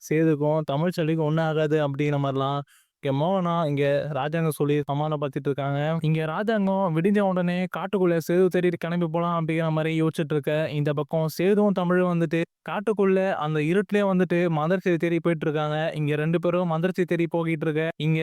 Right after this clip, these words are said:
சேதுவை பார்த்த தமிழுக்கு ஒரு மாதிரி இருக்கு. இல்லாத ஒரு குழந்தையை நம்பி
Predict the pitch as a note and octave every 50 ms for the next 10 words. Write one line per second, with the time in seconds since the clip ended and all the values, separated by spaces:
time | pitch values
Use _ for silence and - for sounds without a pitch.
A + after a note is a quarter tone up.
0 | E3 E3 D#3 - F3+ G3+ A3 A3+ A3 G#3 F#3+ G3 F#3+ E3+ E3+ - E3+ E3+ F#3 F#3
1 | F3+ E3 - F3 F3 F3+ C#3+ D3+ D3 D3+ D3 D3+ D3 E3 F3 F3+ F3+ E3+ D#3+ D#3
2 | D#3 D#3+ E3 E3 C#3 C#3+ C#3+ E3 F3 F3+ F#3 F#3 F3 E3+ E3 - E3 E3 E3 E3+
3 | E3+ E3 E3 D#3 D#3 D#3 D#3+